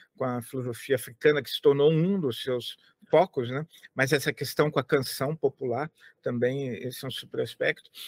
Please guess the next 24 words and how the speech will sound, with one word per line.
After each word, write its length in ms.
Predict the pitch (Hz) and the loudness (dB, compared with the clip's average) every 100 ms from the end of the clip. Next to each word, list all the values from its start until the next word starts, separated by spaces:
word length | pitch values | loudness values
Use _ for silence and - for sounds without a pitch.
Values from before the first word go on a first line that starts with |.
| - - | -16 4
E, 240 | 202 269 | 6 8
eh, 240 | 277 147 160 - | 8 6 2 6
por 120 | 220 | 8
esse 240 | 226 254 | 8 4
incentivo, 720 | 240 294 294 - - 269 190 | -2 -2 -4 -4 -2 -2 -4
de 100 | 135 | 0
alguma 220 | 151 147 190 | 0 2 -2
maneira, 460 | 180 180 208 247 - - _ | 2 4 6 4 -2 -18 _
essa 240 | 160 160 | -2 0
coisa 280 | 160 170 165 | 0 -2 -2
do 60 | 180 | 2
livro, 240 | 175 214 | 4 4
não, 180 | 240 240 | 4 0
eu, 120 | 208 | 0
não 320 | 202 196 214 | -2 -4 -4
sei 180 | 226 302 | -4 -8
se 60 | - | -2
foi 100 | 285 | 0
exatamente 600 | 208 208 220 196 208 196 | 4 4 4 2 0 -4
o 40 | |
livro 420 | 180 233 254 175 | 0 2 2 -2
que 100 | - | -4
você 140 | - 175 | -6 -6
imaginava, 760 | 156 151 143 135 208 208 131 | -2 -2 -4 -4 -4 -4 -8